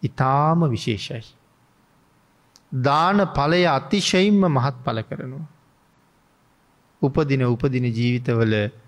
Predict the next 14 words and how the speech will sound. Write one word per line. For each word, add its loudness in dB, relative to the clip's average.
සරව 0
සම්පූර්ණව -2
ලැබෙනවා. -10
මේ 2
කාරණා -2
පිළිබඳව -2
සැලකිලිමත් -4
වුණා. -8
අර -2
එක -2
තැනක 0
සඳහන් -2
කළා -4
පිළිගැන්වීම. 0